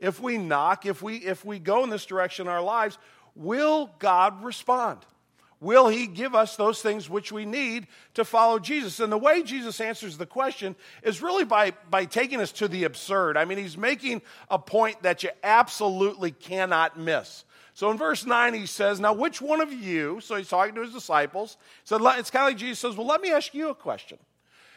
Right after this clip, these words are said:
If your son asks you for bread," this is the substance of life, if your son just, you know, needs the daily sustenance of life, let's see a show of hands. Who will give him a stone?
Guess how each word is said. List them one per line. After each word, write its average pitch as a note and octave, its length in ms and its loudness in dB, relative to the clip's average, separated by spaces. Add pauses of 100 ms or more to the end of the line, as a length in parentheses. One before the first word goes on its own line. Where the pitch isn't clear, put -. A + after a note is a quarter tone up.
(260)
If A#3+ 220 6
your C4+ 340 0
son D#4 380 6 (100)
asks B3+ 420 4
you A#3+ 140 -6
for A3 240 2
bread," F3+ 600 0 (220)
this G3+ 120 -14
is - 80 -20
the C#4+ 100 -10
substance - 760 -6
of A3 160 -6
life, F3+ 460 -14 (400)
if E3+ 140 -12
your B3 140 -4
son B3+ 300 2
just, G#3+ 360 -6
you G#3 100 -4
know, F#3+ 80 -2
needs F#3+ 460 -4
the F#3+ 140 0
daily A3+ 560 -2
sustenance A#3+ 640 -4
of G#3+ 160 -6
life, G3+ 360 -2 (560)
let's C4+ 220 6
see E4+ 220 0
a - 20 -2
show D4+ 300 4
of B3+ 40 6
hands. B3+ 300 -2
Who D4 140 2
will E4+ 120 4
give C4+ 200 0
him C4+ 120 2
a A#3+ 60 2
stone? F#3 480 -2